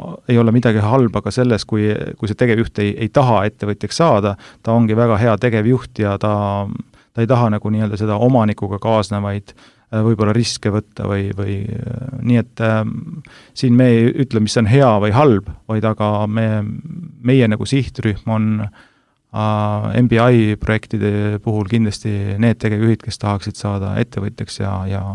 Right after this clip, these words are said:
teatud ettevõtteid siis omandada. Kui mitte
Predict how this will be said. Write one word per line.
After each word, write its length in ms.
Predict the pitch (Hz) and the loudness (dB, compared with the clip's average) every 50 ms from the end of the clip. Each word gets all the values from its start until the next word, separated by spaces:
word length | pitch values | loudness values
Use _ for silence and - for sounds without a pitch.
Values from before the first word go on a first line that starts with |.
| 117 123 127 - _ _ | -8 -10 -12 -16 _ _
teatud 320 | 117 107 98 - 98 101 | -4 -2 -2 -2 -2 -2
ettevõtteid 480 | 104 98 - - 98 95 - - 104 - | -4 -4 -4 -6 -6 -6 -8 -12 -16 -8
siis 100 | - 110 113 | -4 0 0
omandada. 400 | 110 104 101 101 104 - 113 110 - _ - - - - _ _ _ _ _ _ _ _ _ _ _ _ | 0 0 0 -2 -6 -6 -8 -10 -12 _ -20 -20 -20 -20 _ _ _ _ _ _ _ _ _ _ _ _
Kui 140 | - 127 123 | 0 4 4
mitte 300 | 120 120 117 - - 113 | 6 4 4 2 0 2